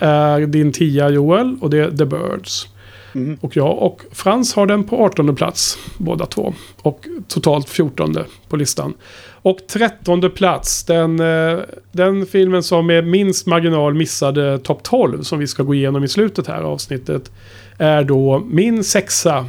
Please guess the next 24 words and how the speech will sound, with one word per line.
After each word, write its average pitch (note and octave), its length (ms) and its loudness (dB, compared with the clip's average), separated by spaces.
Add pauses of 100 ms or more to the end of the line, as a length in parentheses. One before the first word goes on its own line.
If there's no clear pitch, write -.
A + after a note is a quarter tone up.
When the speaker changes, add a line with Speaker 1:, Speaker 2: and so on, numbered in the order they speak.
Speaker 1:
North F#3+ 540 2
by D#3 260 4
Northwest, - 920 -2
med - 200 -4
fyrtioen C#3+ 440 0 (120)
poäng. F#3+ 360 -4 (720)
Och - 220 -4
där D#3+ 160 4
har D3+ 120 2
Frans D3 340 2
den C3 160 2
som C3 180 2
nummer C3 160 4
sexton D#2 520 -2
och D2 100 -2
Joel D2+ 340 -2
det - 120 -6
som - 160 -4
nummer C#3+ 240 -2
nitton, F#3 800 -2
vilket - 320 -6
jag C#3 200 -2
tyckte C#3+ 240 -4
var C#3 180 0